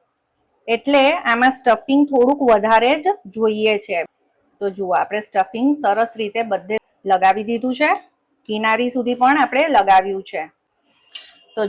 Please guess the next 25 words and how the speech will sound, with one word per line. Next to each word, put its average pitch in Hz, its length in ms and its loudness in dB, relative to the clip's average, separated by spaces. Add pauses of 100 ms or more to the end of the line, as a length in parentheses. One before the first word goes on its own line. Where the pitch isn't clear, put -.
જુઓ 196 320 0
લગભગ 202 440 2 (120)
અડધા 220 320 -2
જેટલું 294 340 -2
સ્ટફિંગ 285 460 -2
મેં 269 220 -4
આમાં 254 360 0
એડ 226 240 2
કર્યું 240 380 0
છે, 233 140 0 (260)
એટલે 247 240 -6 (320)
આ 208 180 2
જે 277 200 -4
આપણે 285 260 -4 (120)
આજનું 240 460 -4
જે 277 200 0
માપ 220 360 -4
છે 208 140 -2 (160)
જે 240 160 -2
સ્ટફિંગ 220 460 -8
રેડી 214 280 -6
કર્યું 254 320 -2 (300)
એ 247 100 0
લગભગ 247 580 -2 (440)
આવા 240 440 4